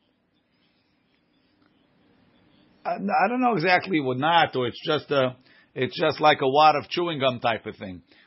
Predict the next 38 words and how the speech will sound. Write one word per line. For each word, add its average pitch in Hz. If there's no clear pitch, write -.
But 127
it, 127
it, 131
it 127
stuck -
in 151
there 131
and 131
they 127
held 139
it 156
in. 135
But 127
that's 170
the 151
size. 156
It's 127
a 135
tiny 165
amount 165
that 131
they 143
used 156
to 147
show, 156
to 147
show 156
color. 165
You 123
had 127
a 120
blue 190
one, 165
you 123
had 127
a 127
green 175
one, 156